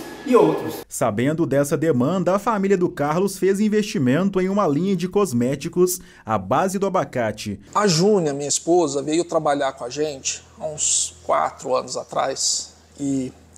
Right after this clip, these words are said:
Speaker 3: ela sempre gostou muito, muito vaidosa, né? Sempre gostou muito dessa área de cosméticos, né? E mulher geralmente gosta, né? Se sente, se sente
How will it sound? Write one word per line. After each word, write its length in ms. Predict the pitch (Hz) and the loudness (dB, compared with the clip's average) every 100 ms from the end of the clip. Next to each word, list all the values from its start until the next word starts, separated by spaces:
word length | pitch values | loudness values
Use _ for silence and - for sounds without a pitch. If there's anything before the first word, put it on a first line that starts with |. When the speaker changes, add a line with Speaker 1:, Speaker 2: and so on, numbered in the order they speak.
| _ - - - - | _ -20 -20 -20 -10
Speaker 3:
ela 220 | - 180 180 | -2 0 2
sempre 240 | 214 208 | 0 0
gostou 300 | 196 - 208 | 0 0 0
muito, 440 | 185 214 202 - 131 - - | 2 2 0 -8 -18 -20 -14
muito 240 | 160 160 147 | -10 -6 -2
vaidosa, 560 | 147 160 208 190 151 | 0 2 2 2 0
né? 140 | 165 165 | -4 -4
Sempre 240 | 180 175 | -6 -4
gostou 280 | 160 156 170 | -4 -2 -4
muito 320 | 160 175 175 | -6 -8 -4
dessa 540 | 165 165 - 175 160 156 - - | 0 0 2 2 0 -2 -16 -8
área 280 | 160 160 165 | -2 0 0
de 80 | 160 | -4
cosméticos, 800 | - 185 160 170 180 - - 143 | -4 -2 -2 -2 -4 -6 -6 -4
né? 320 | 156 165 143 - - - | -2 -2 -4 -6 -20 -4
E 60 | |
mulher 320 | 214 214 226 220 | 0 2 2 2
geralmente 420 | 240 294 262 180 | 0 0 -6 -2
gosta, 540 | 165 214 190 - 156 | 2 4 2 0 -2
né? 320 | 170 180 143 | -2 -2 -2
Se 160 | 135 147 | -4 -2
sente, 680 | - 165 160 - 143 127 120 - - - | -2 -2 -8 -8 -6 -6 -8 -18 -20 -14
se 160 | - 139 | -6 -2
sente 760 | - 143 143 - 143 127 117 | 0 0 -2 -4 -2 -2 -4